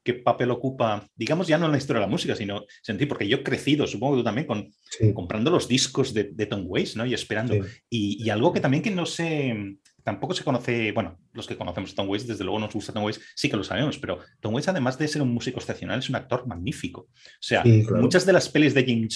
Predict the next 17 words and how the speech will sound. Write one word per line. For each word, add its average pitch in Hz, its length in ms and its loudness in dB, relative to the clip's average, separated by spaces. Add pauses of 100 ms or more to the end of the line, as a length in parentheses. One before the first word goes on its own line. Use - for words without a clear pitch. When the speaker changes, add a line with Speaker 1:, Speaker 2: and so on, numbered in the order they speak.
(140)
Speaker 1:
Jarmusch 107 520 0
no 120 100 2
se - 140 2
entienden 127 480 0
sin, 104 360 -2
sin 113 200 0
Tom 104 180 0
Waits 113 400 2
y, 101 220 0 (380)
¿no? 123 360 -2
En, 110 240 -2
en 107 140 -6
ellas, 147 280 0
¿no? 120 140 -4
Es, - 160 -6
es 131 140 -2
magnífico. 151 580 -4